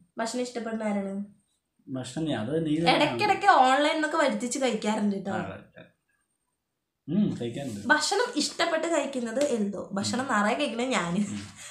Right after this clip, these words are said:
Speaker 1: അതെന്റെ ശരീരം കണ്ടാൽ തന്നെ അറിയില്ലോ. അപ്പൊ അങ്ങനെയാണ്. ഇനി അടുത്ത ക്വസ്റ്റ്യൻ, കൂടുതലും വഴക്കുണ്ടാക്കുന്നത് ആരാണ്?
Speaker 2: ഏ,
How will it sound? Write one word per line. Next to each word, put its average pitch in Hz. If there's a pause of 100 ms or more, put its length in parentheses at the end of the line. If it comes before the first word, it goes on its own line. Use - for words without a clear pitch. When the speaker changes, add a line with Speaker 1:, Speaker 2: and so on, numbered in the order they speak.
(140)
Speaker 1:
അതെന്റെ 285
ശരീരം 233
കണ്ടാൽ 214
തന്നെ 226
അറിയില്ലോ. 196 (1700)
അപ്പൊ 240
അങ്ങനെയാണ്. 190
ഇനി 262
അടുത്ത 262
ക്വസ്റ്റ്യൻ, 311 (960)
കൂടുതലും 285
വഴക്കുണ്ടാക്കുന്നത് 214
ആരാണ്? 175 (2500)
Speaker 2:
ഏ, 98